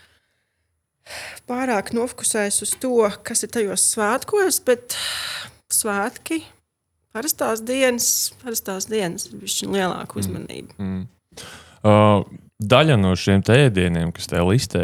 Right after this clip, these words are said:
Speaker 2: ir sarakstīti, nu, tā kā tos parasti definē,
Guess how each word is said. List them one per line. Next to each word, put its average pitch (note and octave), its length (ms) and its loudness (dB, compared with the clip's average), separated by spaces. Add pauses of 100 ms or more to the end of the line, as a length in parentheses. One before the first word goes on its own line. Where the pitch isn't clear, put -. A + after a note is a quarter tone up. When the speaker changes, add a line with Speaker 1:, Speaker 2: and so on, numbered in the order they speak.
(140)
Speaker 2:
ir E2+ 100 -6
sarakstīti, G#2+ 760 0
nu, F#2 60 2
tā F#2 140 2
kā F#2 120 2
tos G#2 220 2
parasti F#2 360 2
definē, F2 680 4